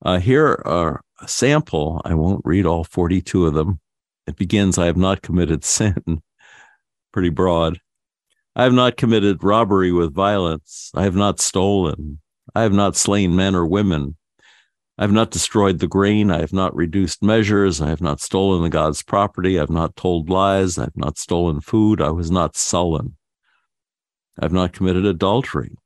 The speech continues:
I have not lain with men. I have not caused anyone to weep. I have not disassembled," or dissembled, rather. "I have not transgressed. I have not done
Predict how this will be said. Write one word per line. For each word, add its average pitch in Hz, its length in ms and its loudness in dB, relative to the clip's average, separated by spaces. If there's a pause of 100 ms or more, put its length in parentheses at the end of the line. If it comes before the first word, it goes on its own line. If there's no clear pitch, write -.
(160)
I - 60 -16
have 76 60 -6
not 80 240 -2
lain 95 240 2
with 85 140 0
men. 87 440 0
I 78 100 -12
have 78 180 -6
not 90 220 -2
caused 90 420 -2
anyone 98 460 2
to 92 140 -2
weep. 101 400 0 (800)
I 90 140 0
have 90 160 0
not 90 280 0
disassembled," 80 840 -2 (680)
or 76 100 -2
dissembled, 71 640 -2
rather. - 380 -12
"I 82 120 -4
have 90 120 0
not 95 260 0
transgressed. 80 920 -2 (1500)
I 131 80 0
have 104 120 2
not 104 180 2
done 107 320 2